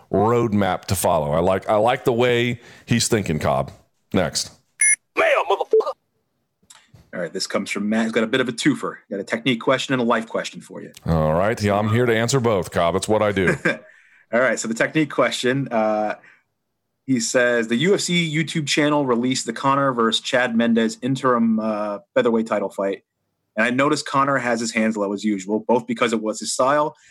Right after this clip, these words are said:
Speaker 3: and to be in a position to bump and push away from Chad's
Speaker 1: Wait,
Speaker 3: takedowns."
Speaker 1: Conor, Conor versus Chad?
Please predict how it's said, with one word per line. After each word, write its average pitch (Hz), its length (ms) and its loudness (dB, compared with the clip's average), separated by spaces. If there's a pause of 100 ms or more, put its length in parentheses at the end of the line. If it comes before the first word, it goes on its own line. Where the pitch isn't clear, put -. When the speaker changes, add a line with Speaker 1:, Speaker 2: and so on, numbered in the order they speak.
(260)
Speaker 3:
and 127 200 -2
to 127 60 -12
be 120 120 0
in 117 60 0
a - 20 -2
position 113 360 0
to 113 40 0
bump 113 260 0
and 110 80 -10
push 107 220 -6
away 107 220 -2
from 104 160 -10
Chad's 98 260 -4
Speaker 1:
Wait, 110 180 0
Speaker 3:
takedowns." - 40 -6
Speaker 1:
Conor, 131 280 0
Conor 135 320 0
versus 120 420 0
Chad? 151 460 0